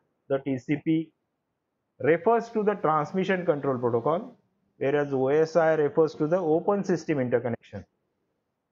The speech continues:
The T C P I P protocol has four layers. If we consider physical layer, then it, these are five layers, but O S I has fixed seven layers.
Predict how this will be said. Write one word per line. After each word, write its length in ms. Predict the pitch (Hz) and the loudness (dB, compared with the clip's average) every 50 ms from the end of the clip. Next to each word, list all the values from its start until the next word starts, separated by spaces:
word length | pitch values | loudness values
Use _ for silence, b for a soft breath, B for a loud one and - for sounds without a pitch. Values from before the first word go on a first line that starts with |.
| _ _ _ _ - | _ _ _ _ -6
The 80 | 127 117 | -4 -2
T 140 | - 135 | -2 -2
C 160 | 120 - 147 139 | -2 -2 -2 0
P 120 | 139 143 | 0 0
I 60 | 135 | 0
P 120 | 135 139 143 | 0 -2 0
protocol 460 | 139 139 135 135 131 151 139 131 131 | 0 0 0 0 0 2 0 2 2
has 320 | 127 127 127 127 123 - - - | 2 2 2 0 -4 -8 -12 -4
four 260 | - 151 147 147 147 | 0 2 2 2 2
layers. 420 | 147 139 135 135 147 151 - - _ _ _ _ - | 0 0 0 0 -2 -2 -8 -14 _ _ _ _ -8
If 180 | - 143 - - | -8 -6 -4 -2
we 100 | 147 139 | -2 0
consider 400 | 143 135 127 120 143 135 127 123 | 0 -2 -2 -2 2 2 2 2
physical 380 | 127 135 120 123 131 131 147 | 2 -2 -2 -2 0 0 0
layer, 220 | 139 143 156 165 170 | 2 2 2 2 2
then 220 | 165 156 147 139 | 0 -2 -2 -2
it, 120 | 135 127 120 - _ _ 131 | -2 -8 -8 -12 _ _ -10
these 160 | 123 120 117 127 | -6 -4 0 0
are 200 | 139 156 156 - - - - - _ - | 0 0 0 -6 -12 -14 -16 -12 _ 0
five 260 | 156 160 160 156 139 | 2 2 2 2 2
layers, 280 | 127 110 107 101 101 - - | 2 2 0 0 -2 -6 -4
but 160 | 131 139 139 151 | -4 -2 0 0
O 80 | 143 | 2
S 220 | 139 156 165 156 185 | 2 2 2 2 4
I 180 | 180 175 175 | 4 4 4
has 320 | 151 156 147 147 170 185 196 - - - _ _ - | 4 2 2 2 0 -2 -6 -16 -20 -20 _ _ -4
fixed 380 | 214 247 240 - - - - _ _ _ | -4 -4 -4 -6 -14 -18 -20 _ _ _
seven 400 | _ - 139 131 135 131 123 117 | _ 2 2 2 2 2 -2 0
layers. 360 | 107 104 101 98 95 - - | 0 0 0 0 -4 -8 -14